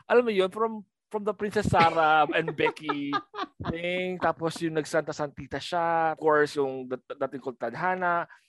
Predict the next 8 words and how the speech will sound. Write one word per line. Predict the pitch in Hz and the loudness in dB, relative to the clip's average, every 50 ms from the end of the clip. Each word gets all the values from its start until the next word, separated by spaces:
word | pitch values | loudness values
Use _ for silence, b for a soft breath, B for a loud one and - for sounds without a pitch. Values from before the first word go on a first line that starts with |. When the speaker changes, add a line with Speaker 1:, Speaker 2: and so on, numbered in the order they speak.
| b _ | b _
Speaker 1:
yung | - 143 143 147 | -10 -6 -4 -4
mga | 139 135 131 | -4 -4 -4
soaps | 120 - 156 190 190 185 - - - | -4 -2 0 0 0 0 -4 -12 -10
niya, | 180 170 165 165 165 160 b b b b b b b b | -6 -4 -2 -2 -2 -4 b b b b b b b b
she | - - - 196 208 208 | -6 -4 -2 -2 -2 -4
can | - - 165 165 170 170 | -2 0 0 0 0 0
deliver | 151 151 135 123 123 123 117 120 123 120 | 0 0 0 0 -2 -4 -2 -4 -4 -4
talaga. | - 117 110 113 110 107 104 | -4 -8 -8 -8 -10 -10 -12